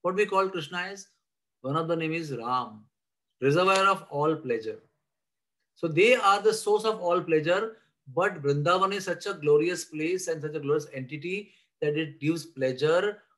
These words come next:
to the source of pleasures also. That is a beautiful part of the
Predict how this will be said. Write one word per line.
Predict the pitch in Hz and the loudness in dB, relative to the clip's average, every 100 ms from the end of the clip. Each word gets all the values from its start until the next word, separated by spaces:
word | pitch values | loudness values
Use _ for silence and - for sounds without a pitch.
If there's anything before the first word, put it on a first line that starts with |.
| _ | _
to | 135 | -2
the | 143 | -2
source | - 156 160 175 - | -2 -2 0 0 -2
of | - - | -4 -2
pleasures | 143 143 160 156 - | -2 0 0 -2 -12
also. | 120 113 - 127 113 110 - _ - | -12 -12 -8 -8 -8 -12 -20 _ -12
That | 127 | -8
is | 139 | -6
a | 131 | -6
beautiful | 120 135 131 139 | -8 -10 -12 -8
part | 127 123 | -8 -8
of | 120 | -8
the | 131 277 | -8 -8